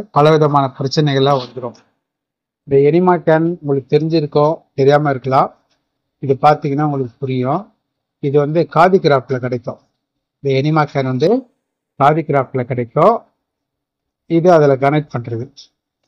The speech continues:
Connect பண்ணி நீங்க ஒரு செவுத்துல மாத்திக்கலாம். அதை பத்தின விஷயத்த சொல்றேன் எப்படின்ட்டு. இதை வாங்கும்போதே இது விளக்கம் வந்து உங்களுக்கு அதிலே இருக்கும்.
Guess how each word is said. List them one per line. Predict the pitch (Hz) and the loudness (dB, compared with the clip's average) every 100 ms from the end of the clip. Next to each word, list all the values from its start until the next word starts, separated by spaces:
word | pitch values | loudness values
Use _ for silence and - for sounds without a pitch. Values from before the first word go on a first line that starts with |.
| - | -6
Connect | 147 143 - | -4 -4 -4
பண்ணி | 135 143 190 254 - _ _ _ _ - | -2 0 2 0 -4 _ _ _ _ -4
நீங்க | 170 160 156 | 0 4 6
ஒரு | 151 135 - | 4 2 0
செவுத்துல | 151 151 139 | -2 0 0
மாத்திக்கலாம். | 127 127 120 120 120 _ | 0 -2 -4 -10 -10 _
அதை | 147 139 | -4 -2
பத்தின | 131 139 165 143 | -2 -2 0 -2
விஷயத்த | 139 175 165 | 0 -2 -2
சொல்றேன் | 135 135 127 131 120 | -4 -4 -2 -4 -4
எப்படின்ட்டு. | 123 123 113 139 220 226 _ _ _ _ _ | -4 -6 -2 0 0 -2 _ _ _ _ _
இதை | 170 165 160 | 0 2 6
வாங்கும்போதே | 151 170 196 180 170 160 165 202 220 - - | 6 6 4 -2 2 2 2 2 0 -4 0
இது | 151 160 160 151 127 | 4 8 8 6 4
விளக்கம் | 131 185 214 202 160 | 4 4 4 2 2
வந்து | 160 185 196 | 2 0 2
உங்களுக்கு | 156 143 131 139 | 2 0 0 0
அதிலே | 131 147 143 | 2 2 2
இருக்கும். | 135 139 - 117 | 0 -2 -4 -6